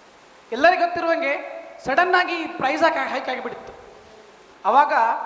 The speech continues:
ನಲವತ್ತು ಪ್ರಾಜೆಕ್ಟ್ ನನ್ನ ಕೈಯಲ್ಲಿ ರನ್ನಿಂಗ್ ಇದ್ದು, ಒಂದು ಪ್ರಾಜೆಕ್ಟ್‌ಗೆ ಒಂದೂವರೆ ಕೋಟಿ ಲಾಸ್ ಆಯ್ತು.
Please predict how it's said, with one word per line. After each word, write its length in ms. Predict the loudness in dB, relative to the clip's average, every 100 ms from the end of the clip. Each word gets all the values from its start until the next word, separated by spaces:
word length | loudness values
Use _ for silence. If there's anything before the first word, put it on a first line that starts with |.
| -12 -16 -20 -20 -20 -12
ನಲವತ್ತು 680 | -6 -2 2 2 0 -8
ಪ್ರಾಜೆಕ್ಟ್ 400 | -6 -4 -4 -4
ನನ್ನ 160 | -6 -6
ಕೈಯಲ್ಲಿ 260 | -4 -4 -2
ರನ್ನಿಂಗ್ 300 | -4 -6 -10
ಇದ್ದು, 160 | -12 -16 -18 -20 -20 -20 -20 -20 -20 -20 -20 -20 -20 -20 -16 2
ಒಂದು 400 | 2 2 2 2
ಪ್ರಾಜೆಕ್ಟ್‌ಗೆ 760 | 2 0 2 2 0 -2 -2 -2 -6 -16 -18 -20 -20 -20 -8
ಒಂದೂವರೆ 800 | -6 -4 0 2 2 -2 -8 -8
ಕೋಟಿ 260 | -4 -4 -4
ಲಾಸ್ 320 | -2 -2 -4
ಆಯ್ತು. 240 | -10 -14